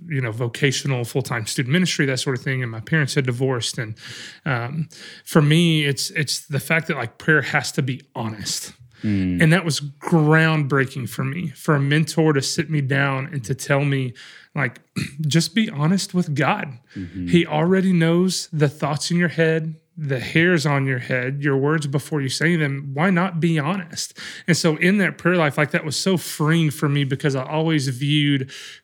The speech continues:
Speaker 1: prayer as, like, this stoic thing and then constantly felt this internal war and battle of, like, when I would pray, when I needed something or when someone was hurting. Like, it was
Speaker 2: Right.
Speaker 1: always just this asking aspect,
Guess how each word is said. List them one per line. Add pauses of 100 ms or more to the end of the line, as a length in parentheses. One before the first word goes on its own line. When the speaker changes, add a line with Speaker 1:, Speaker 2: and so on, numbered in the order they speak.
Speaker 1:
prayer
as,
like,
this
stoic
thing
and
then
constantly
felt
this
internal (420)
war
and
battle
of,
like,
when
I
would
pray, (260)
when
I
needed
something (240)
or
when
someone
was
hurting.
Like,
it
was
Speaker 2:
Right.
Speaker 1:
always
just
this
asking
aspect,